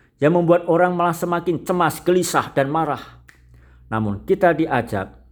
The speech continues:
menyebarkan harapan, menyebarkan kegembiraan,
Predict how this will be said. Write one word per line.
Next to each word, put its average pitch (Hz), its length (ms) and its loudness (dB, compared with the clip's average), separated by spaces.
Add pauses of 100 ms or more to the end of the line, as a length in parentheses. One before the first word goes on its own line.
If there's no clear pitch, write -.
(140)
menyebarkan 107 1040 -2 (160)
harapan, 80 640 -6 (560)
menyebarkan 127 800 0
kegembiraan, 113 960 -2